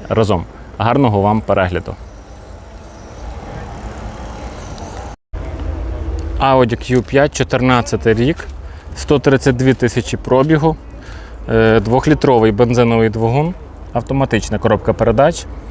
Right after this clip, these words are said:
вісімнадцять п'ятсот дев'яносто дев'ять ціна і контакти є. Так, дивимось по салону. Уже бачу, комплектація Premium Plus,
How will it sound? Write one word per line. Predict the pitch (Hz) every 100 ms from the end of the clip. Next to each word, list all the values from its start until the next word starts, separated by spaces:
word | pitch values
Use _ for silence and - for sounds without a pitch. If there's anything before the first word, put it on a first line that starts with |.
| - - - - - - - - - - - -
вісімнадцять | 107 - 127 123 113 110
п'ятсот | 117 - 113
дев'яносто | 113 113 113 127
дев'ять | 117 110 104 -
ціна | 127 143 170
і | 131
контакти | 117 110 101 120 127 - 139 139 - - - - -
є. | 107 104 98 - - - - - - - - - - - - - - -
Так, | 113 98
дивимось | 101 120 110 107 104
по | - 107
салону. | 120 113 135 156 120 - - - - - - - - -
Уже | 110 104
бачу, | 107 117 110 110 - - - - - - - - 185 180 185 - 190 185 - - - - - -
комплектація | 117 117 - 123 - 110 -
Premium | 120 113 110 107
Plus, | 117 135 156 -